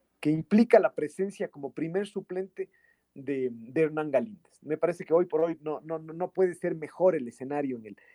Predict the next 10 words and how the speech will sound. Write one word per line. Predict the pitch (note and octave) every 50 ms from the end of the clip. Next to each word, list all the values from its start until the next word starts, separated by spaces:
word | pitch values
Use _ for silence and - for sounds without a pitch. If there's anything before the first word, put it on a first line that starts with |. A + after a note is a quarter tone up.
| _ _ _
en | - C3+ C#3+
el | C3 C3+
arco | C3+ C3+ - -
de | A#2+ A#2
la, | G#2+ G2+ G2+ - _ _
de | A2 A2+
la | G#2+
selección. | - - A2+ - - - - - -
Después | C3 B2+ - - E3+ C#3
están | C3+ - - D3+ D3 D3